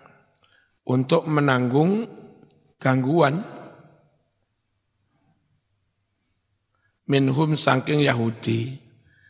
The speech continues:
Engko sampean tilok ning ngene, nggih pun, mboten napa-napa siap.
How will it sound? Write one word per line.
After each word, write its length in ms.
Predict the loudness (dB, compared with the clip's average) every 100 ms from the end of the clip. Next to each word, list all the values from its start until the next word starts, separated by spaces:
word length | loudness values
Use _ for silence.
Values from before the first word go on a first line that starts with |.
| _ _ _ -8
Engko 160 | -2 0
sampean 320 | 2 2 2
tilok 320 | 0 0 0
ning 160 | 0 2
ngene, 480 | 2 2 0 -4 -2
nggih 140 | -2
pun, 320 | 0 -2 -2
mboten 320 | -6 -4 0 0
napa-napa 320 | 0 0 -2
siap. 380 | 0 0 0